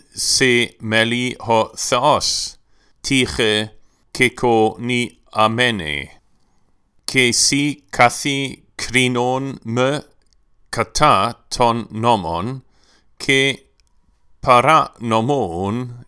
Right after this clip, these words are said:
και λέβεις με τύπτεσθε;» Είδε παρεστώτες είπαν,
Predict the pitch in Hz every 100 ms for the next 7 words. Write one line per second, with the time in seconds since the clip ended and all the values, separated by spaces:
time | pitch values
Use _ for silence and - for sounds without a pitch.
0 | - - 113 117 131 131 127 127 - -
1 | - - 104 110 113 101 92 _ _ -
2 | 120 - - 135 - - - 139 147 156
3 | - _ _ _ _ _ _ _ - 135
4 | 131 135 135 139 131 131 - - 127 131
5 | 135 135 127 123 - - 131 127 123 117
6 | 120